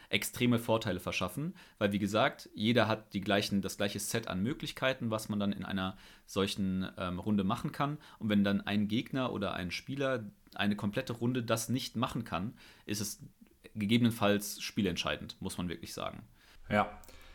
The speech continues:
Speaker 2: In manchen, äh, Runden wird's auch als Hausregel so gemacht, dass Angriffswürfe gegen den Überraschten mit Vorteil geworfen werden.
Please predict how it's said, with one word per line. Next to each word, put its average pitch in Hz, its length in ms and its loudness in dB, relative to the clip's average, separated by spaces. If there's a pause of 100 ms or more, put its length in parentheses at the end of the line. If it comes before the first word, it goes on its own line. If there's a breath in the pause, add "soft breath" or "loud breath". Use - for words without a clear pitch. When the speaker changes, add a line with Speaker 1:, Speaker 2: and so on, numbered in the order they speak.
(360 soft breath)
Speaker 2:
In 110 120 2
manchen, 120 680 10
äh, 110 400 6
Runden 113 360 6
wird's 110 220 2
auch 107 120 -2
als 104 200 -2
Hausregel 110 400 4
so 87 160 -2
gemacht, 92 340 -2
dass - 240 -2
Angriffswürfe 101 720 0
gegen 95 320 2
den 92 160 2
Überraschten 92 460 -2
mit 82 100 -2
Vorteil 104 340 0
geworfen 85 400 -6
werden. 85 340 -4